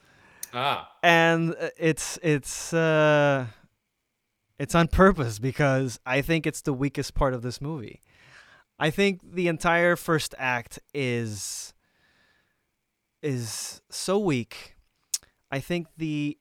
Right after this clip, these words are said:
Speaker 2: excuse to break the multiverse is so lame. Um,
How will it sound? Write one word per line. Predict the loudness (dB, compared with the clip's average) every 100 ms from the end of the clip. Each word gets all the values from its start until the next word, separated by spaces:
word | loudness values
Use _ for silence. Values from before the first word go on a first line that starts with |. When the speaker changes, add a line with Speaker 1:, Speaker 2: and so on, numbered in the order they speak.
| -8
Speaker 2:
excuse | -6 -6 -6 0 4 4 4 -4 -10 -16 _
to | -6 -4 -2 -4 -8 -18 _ _ _ _ -8
break | 0 0 0
the | 0
multiverse | -2 -2 -2 -4 -2 -2 -4 -16 -20 _ _ _ _ _ _ _ _ -8
is | -2 0 2 0 -2
so | -8 -10 -4 2 4
lame. | 4 4 4 2 0 -4 -10 _ _ _ _ _ _ _ _ _ _
Um, | -4 0 0 -2 -4